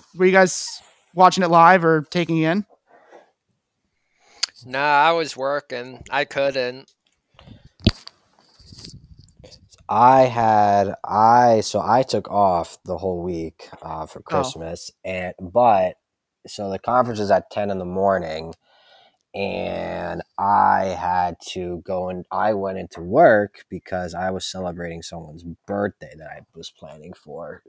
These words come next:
Speaker 3: or that I s-, set up. So I caught it on YouTube after the fact. So I was kinda pissed. So I was like, I wanted to stay, but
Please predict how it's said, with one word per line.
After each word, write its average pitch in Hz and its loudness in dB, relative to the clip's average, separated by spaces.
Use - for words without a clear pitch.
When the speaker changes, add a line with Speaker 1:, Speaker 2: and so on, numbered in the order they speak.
Speaker 3:
or 104 -14
that 95 -8
I 185 -10
s-, - -18
set 98 -10
up. 85 -12
So 90 -14
I 107 -6
caught 104 2
it 98 0
on 90 -6
YouTube 92 -8
after - -10
the 85 -20
fact. - -20
So - -16
I 85 -14
was 82 -16
kinda 87 -14
pissed. - -14
So 82 -16
I 82 -16
was 82 -18
like, 69 -20
I - -6
wanted 143 4
to 147 4
stay, 135 4
but 110 0